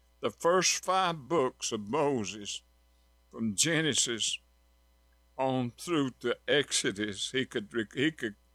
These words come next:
and Leviticus, he could, he could quote you those five books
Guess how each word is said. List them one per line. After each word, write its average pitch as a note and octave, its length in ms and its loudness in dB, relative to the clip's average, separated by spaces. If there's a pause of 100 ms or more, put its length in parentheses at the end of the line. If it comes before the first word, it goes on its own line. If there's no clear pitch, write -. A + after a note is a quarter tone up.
(320)
and G#2+ 240 0
Leviticus, A2 680 -2 (480)
he E3 140 0
could, C#3+ 260 2 (320)
he D#3+ 140 2
could B2+ 260 -2
quote F#3+ 460 2
you F#3 140 2
those D3+ 280 2
five E3 540 0
books C3 500 -2